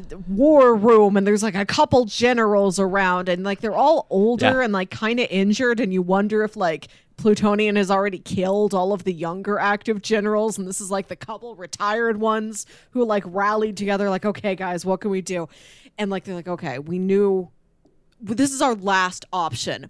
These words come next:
Speaker 1: We have to do this." And they're not telling you what it is, but, like, one guy hands out, like, five envelopes to everybody, and he's like, "Okay, it's
Speaker 2: Mm-hmm.
Speaker 1: completely randomized. Four of us, you know, we're not gonna get it, but the one who did, uh,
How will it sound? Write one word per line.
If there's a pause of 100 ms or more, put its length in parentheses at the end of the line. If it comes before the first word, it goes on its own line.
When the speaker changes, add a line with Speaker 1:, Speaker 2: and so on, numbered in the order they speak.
Speaker 1:
We
have
to
do
this."
And
they're
not
telling
you
what
it
is, (320)
but,
like,
one
guy
hands
out,
like,
five
envelopes
to
everybody,
and
he's
like,
"Okay,
it's
Speaker 2:
Mm-hmm.
Speaker 1:
completely
randomized. (420)
Four
of
us,
you
know,
we're
not
gonna
get
it,
but
the
one
who
did,
uh,